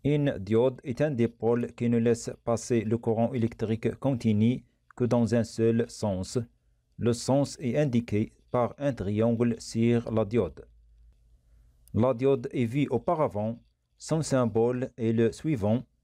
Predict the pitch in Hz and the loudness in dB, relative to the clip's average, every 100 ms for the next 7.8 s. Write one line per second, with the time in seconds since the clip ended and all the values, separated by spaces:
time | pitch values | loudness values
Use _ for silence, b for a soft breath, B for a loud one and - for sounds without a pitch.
0 | _ _ _ - - _ _ _ _ _ | _ _ _ -20 -20 _ _ _ _ _
1 | _ - 113 131 120 143 139 147 - 131 | _ -2 0 0 2 2 2 -2 -2 0
2 | 127 135 - - - 131 143 135 131 120 | 0 0 -2 -4 -4 -2 0 0 -4 -8
3 | 123 143 165 110 117 - - _ _ _ | -4 0 0 2 2 0 -8 _ _ _
4 | 117 175 156 147 131 117 117 - 113 110 | 0 2 2 0 -2 -2 -2 0 0 2
5 | 131 151 131 - 123 117 117 113 107 110 | 2 2 -2 -6 0 0 0 -2 -2 0
6 | 117 160 113 117 131 123 117 107 127 123 | 0 0 0 -4 -4 0 0 0 -2 -4
7 | 160 - 101 160 - 107 110 143 | -2 -2 2 2 0 -6 -6 -6